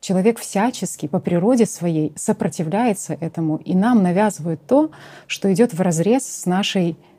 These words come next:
естественной вот этой природой. Ну, просто мне кажется, что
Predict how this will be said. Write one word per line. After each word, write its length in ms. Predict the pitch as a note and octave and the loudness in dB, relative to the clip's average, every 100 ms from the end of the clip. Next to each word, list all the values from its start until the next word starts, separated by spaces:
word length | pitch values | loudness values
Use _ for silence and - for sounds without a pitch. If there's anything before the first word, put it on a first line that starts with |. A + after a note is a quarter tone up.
| _ - | _ -2
естественной 920 | E3+ - - G#3+ - G3 F3+ E3+ E3 | 0 2 4 2 2 0 2 2 0
вот 200 | D#3+ F3 | -2 -2
этой 240 | F#3+ F#3 | 0 0
природой. 640 | F3 F3+ E3 D#3+ D#3 D#3+ D#3 - - - - _ _ | -2 -2 0 0 -2 -6 -8 -18 -20 -20 -20 _ _
Ну, 600 | - G3 G3 G3+ F#3 - - _ _ _ _ _ _ _ _ | 2 4 4 2 0 -4 -10 _ _ _ _ _ _ _ _
просто 240 | - F#3+ G#3 | -6 2 2
мне 140 | G3 | 4
кажется, 340 | G#3+ G3+ F#3 F3 | 4 2 0 -6
что 540 | - F#3 F3+ F3 | -4 0 0 0